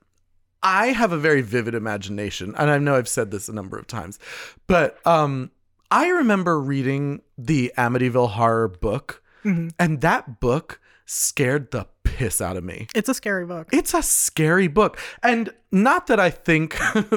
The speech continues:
Speaker 1: <laughs> any of it actually happened, but, um, uh, there's something about the writing that's, like, so cheesy and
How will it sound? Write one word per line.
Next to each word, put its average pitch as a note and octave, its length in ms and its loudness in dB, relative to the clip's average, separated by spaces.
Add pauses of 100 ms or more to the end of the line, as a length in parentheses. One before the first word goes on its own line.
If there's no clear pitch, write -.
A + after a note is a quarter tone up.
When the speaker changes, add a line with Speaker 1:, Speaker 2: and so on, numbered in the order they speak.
(140)
Speaker 1:
<laughs> - 500 -20
any B2 220 0
of A#2+ 120 0
it B2+ 120 -4
actually A2+ 460 -2
happened, D3 480 -2 (340)
but, F3+ 400 2
um, D#3 380 2 (1800)
uh, A3+ 160 0
there's A3 300 2
something A#3+ 400 2
about A3 240 2
the F#3 80 0
writing D3+ 380 2
that's, C#3+ 180 -2
like, D3+ 240 -2
so - 520 2
cheesy F#3+ 880 0 (100)
and C3+ 320 0